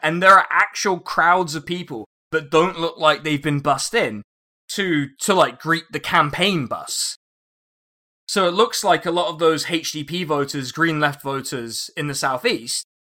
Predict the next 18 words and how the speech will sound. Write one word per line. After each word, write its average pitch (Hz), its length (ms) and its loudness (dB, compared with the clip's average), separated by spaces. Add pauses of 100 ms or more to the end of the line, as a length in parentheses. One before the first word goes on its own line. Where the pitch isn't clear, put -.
(800)
m-, 170 380 -4
are 196 180 2
gonna 190 240 6
hold 180 220 4
their 170 140 4
nose 170 260 0
and 160 80 -6
vote 220 240 2
for 123 100 -6
him 104 100 -8
and 120 120 -12
try 160 220 2
and 151 80 -4
get 165 120 -4
him 160 100 -6
over 165 180 -2
the 156 80 -10
line. 180 300 -4